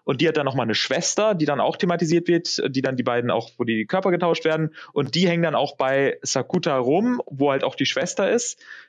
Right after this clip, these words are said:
Äh, Kaede, die Schwester, und die, ähm, und die drei oder beziehungsweise die vier zusammen erleben dann auch ein bisschen so Zeug und sind auch zusammen am Strand und so.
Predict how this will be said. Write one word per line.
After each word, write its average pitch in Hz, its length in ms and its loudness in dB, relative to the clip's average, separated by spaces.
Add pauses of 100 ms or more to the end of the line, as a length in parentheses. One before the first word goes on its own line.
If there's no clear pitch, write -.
(140)
Äh, 135 280 0
Kaede, 139 420 2
die 151 100 2
Schwester, 180 600 0
und 139 400 -2
die, 139 480 2
ähm, 131 420 -2
und 123 220 -4
die 190 180 0
drei 180 540 0
oder 135 160 2
beziehungsweise 143 400 0
die 127 100 -2
vier 208 240 0
zusammen 170 480 -2
erleben 196 320 0
dann 196 100 0
auch 185 120 0
ein 180 80 2
bisschen 185 320 0
so 180 160 4
Zeug 185 420 0
und 160 60 0
sind 139 120 0
auch 131 120 0
zusammen 123 260 -2
am 117 60 -2
Strand 196 260 -2
und 190 100 0
so. 185 240 0